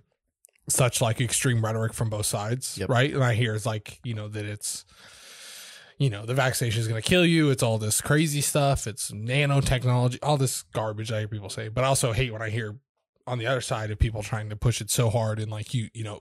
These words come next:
Speaker 1: if you don't get it, you're a bad person. You don't care about your fellow Americans, things like that. <clears throat> Like, I understand both sides.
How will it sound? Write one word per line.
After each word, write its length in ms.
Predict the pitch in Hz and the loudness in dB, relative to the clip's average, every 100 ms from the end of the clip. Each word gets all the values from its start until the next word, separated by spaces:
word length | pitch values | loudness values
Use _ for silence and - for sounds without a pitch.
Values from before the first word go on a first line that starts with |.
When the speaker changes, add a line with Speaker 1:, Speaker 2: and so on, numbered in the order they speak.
| 113 | -6
Speaker 1:
if 160 | 110 | -4
you 60 | 135 | -2
don't 300 | 120 120 120 | 2 2 2
get 160 | 127 113 | 0 0
it, 60 | |
you're 180 | 107 120 | 2 2
a 40 | |
bad 260 | 113 110 110 | 2 0 2
person. 360 | - 107 - 107 | 2 2 -2 -2
You 100 | 107 | -4
don't 160 | 107 | -6
care 180 | - 110 | -4 -4
about 240 | 104 107 - | -4 -6 -8
your 80 | |
fellow 200 | - 107 | -8 -6
Americans, 560 | 107 123 139 - 131 117 | -4 0 0 2 0 0
things 160 | 117 113 | -2 -4
like 140 | 113 | -8
that. 240 | 117 117 - | -6 -8 -6
<clears throat> 440 | - 139 110 - | -2 -2 -4 -2
Like, 120 | 143 | 2
I 40 | 165 | 4
understand 300 | 151 139 123 | 4 2 0
both 140 | 110 104 | -2 -6
sides. 380 | 110 104 - | -8 -10 -16